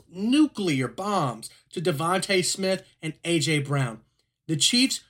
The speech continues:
couldn't get his number all game long. The offensive game plan was almost perfect for the Eagles. Hurts ended up with three touchdowns on the ground, which tied a Super Bowl record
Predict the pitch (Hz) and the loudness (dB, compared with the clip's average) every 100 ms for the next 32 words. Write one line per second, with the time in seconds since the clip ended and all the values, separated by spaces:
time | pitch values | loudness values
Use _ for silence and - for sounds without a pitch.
0 | _ - - 247 247 - 143 135 208 208 | _ -8 0 2 2 -4 -10 -2 -2 0
1 | 180 156 165 180 196 190 - - 175 190 | -6 -2 0 0 0 -4 -6 -2 2 2
2 | 160 175 160 147 135 110 _ _ - 156 | 2 0 0 0 -2 -6 _ _ -6 -2
3 | 160 151 214 214 180 160 185 196 202 196 | -2 -2 -2 0 -2 0 0 -2 -2 -2
4 | 196 - - 170 170 196 202 190 - - | -4 -10 -8 -6 -6 -2 0 0 -2 -2
5 | 196 196 175 135 147 131 131 120 113 - | 0 0 -2 -6 -6 -4 -6 -8 -14 -18
6 | _ _ _ _ - 220 - - 190 214 | _ _ _ _ -4 -2 0 -4 -2 0
7 | 190 190 156 151 - 180 226 220 220 202 | 2 0 -2 -6 -6 -2 -2 -2 -6 -6
8 | - 190 170 190 180 165 160 156 139 _ | -4 -4 -2 -4 -4 -2 0 0 -2 _
9 | - 160 165 - 185 156 - 202 - 165 | -6 -2 -2 -2 0 0 0 -2 -4 -2
10 | 185 165 165 156 165 139 | 0 0 -2 -2 -4 -4